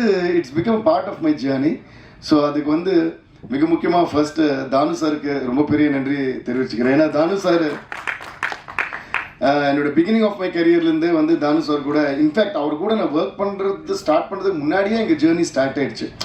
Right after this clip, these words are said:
சங்கர் தாதா எம் பி பி எஸ்-லாம் நான் என்னோட beginning of my career-ல நான் பண்ண அப்பவே ஃபோன் பண்ணி, "தம்பி, எங்க பார்த்தாலும் உன் பேர் தான் சொல்றாங்க." அந்த வார்த்தை இன்னும் ஞாபகம் இருக்கு.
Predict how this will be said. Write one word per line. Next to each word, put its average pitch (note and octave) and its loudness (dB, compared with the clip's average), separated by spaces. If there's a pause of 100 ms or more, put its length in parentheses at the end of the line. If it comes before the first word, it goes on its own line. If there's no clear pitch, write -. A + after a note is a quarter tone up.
(260)
சங்கர் D#3 4
தாதா F3+ 2
எம் E3+ 0
பி E3 2
பி E3 4
எஸ்-லாம் D#3+ 0
நான் C#3 0
என்னோட B2 -2
beginning D#3 2
of D3 0
my C3+ -2
career-ல C#3 2
நான் A#2+ -2
பண்ண C3 0
அப்பவே D3 2
ஃபோன் C#3+ -2
பண்ணி, D3 0
"தம்பி, D#3+ 4
எங்க D3+ 0
பார்த்தாலும் F#3 0 (280)
உன் D3+ 0
பேர் F3 0
தான் F3 0
சொல்றாங்க." D#3+ 2
அந்த D3 -2
வார்த்தை E3+ 0
இன்னும் E3+ 0
ஞாபகம் D3+ 0
இருக்கு. A2 -10